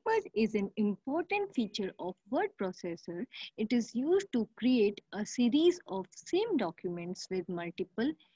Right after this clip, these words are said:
addresses. Mail merge enables user to send a similar letter or document to multiple recipients. So in mail merge,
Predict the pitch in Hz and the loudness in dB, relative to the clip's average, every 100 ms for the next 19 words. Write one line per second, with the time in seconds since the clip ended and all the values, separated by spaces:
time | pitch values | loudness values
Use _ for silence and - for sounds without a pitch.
0 | - 175 143 165 160 - 190 - _ _ | -10 -10 -8 -8 -6 -4 -4 -4 _ _
1 | _ _ _ _ _ _ _ _ _ _ | _ _ _ _ _ _ _ _ _ _
2 | _ _ - 233 403 523 381 220 190 - | _ _ 8 10 10 6 4 4 2 0
3 | 220 208 196 220 262 - 185 196 185 185 | 4 4 4 2 0 -2 -4 -4 -2 -2
4 | 214 233 220 - 262 269 208 214 - 277 | -2 -2 -2 2 2 2 -2 -4 4 6
5 | 339 349 370 370 - 196 214 262 254 311 | 6 6 4 2 -2 0 2 2 2 -2
6 | - 196 185 202 262 320 285 190 185 196 | -2 -4 -2 -2 0 2 4 4 0 -2
7 | 269 349 233 185 175 196 - 254 381 - | 0 2 2 0 -2 -4 -2 -2 -2 -8
8 | - - - 214 233 226 285 - 175 160 | -18 -14 -2 4 4 6 2 2 -4 -4
9 | - - _ _ _ _ - - 330 - | -10 -16 _ _ _ _ -20 -4 -2 0
10 | 349 339 302 466 539 247 185 180 180 | 4 8 8 6 4 4 4 -2 -6